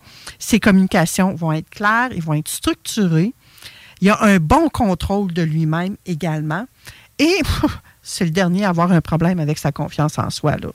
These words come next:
Hein, je vous le dis, il a toujours l'air confiant, il a toujours l'air, euh, sûr de lui. Puis, comme j'aime bien dire, il fonce dans le tas. Puis quand il y a un problème à résoudre, euh, il va, euh, comment je dirais ça ?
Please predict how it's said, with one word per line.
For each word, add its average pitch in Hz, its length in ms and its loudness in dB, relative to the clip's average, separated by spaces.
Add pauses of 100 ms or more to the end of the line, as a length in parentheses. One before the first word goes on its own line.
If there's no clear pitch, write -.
Hein, 170 140 -4
je 156 160 -8
vous 151 80 -4
le 151 80 -4
dis, 190 240 -6 (300)
il 165 120 2
a 156 80 4
toujours 214 500 0
l'air 180 280 2
confiant, 175 520 0 (300)
il 170 80 0
a - 20 2 (140)
toujours 180 460 2
l'air, 170 400 4
euh, 147 100 4 (300)
sûr 220 460 2
de 156 160 2
lui. 151 400 2
Puis, 202 260 -2 (760)
comme 302 180 4
j'aime 175 200 4
bien 156 260 4
dire, 196 300 0 (180)
il 143 120 -4
fonce 262 520 0
dans 165 160 2
le 151 80 0 (120)
tas. 160 120 -4 (1080)
Puis - 100 -4
quand 320 180 2
il 440 60 2
y - 20 6
a 381 40 6
un 277 60 4
problème 226 520 2
à 180 120 2
résoudre, 170 1000 2 (540)
euh, 151 600 0 (680)
il 175 160 0
va, 208 440 2
euh, 165 380 2
comment 240 200 0
je - 100 -6
dirais 165 320 -4
ça ? 156 260 -4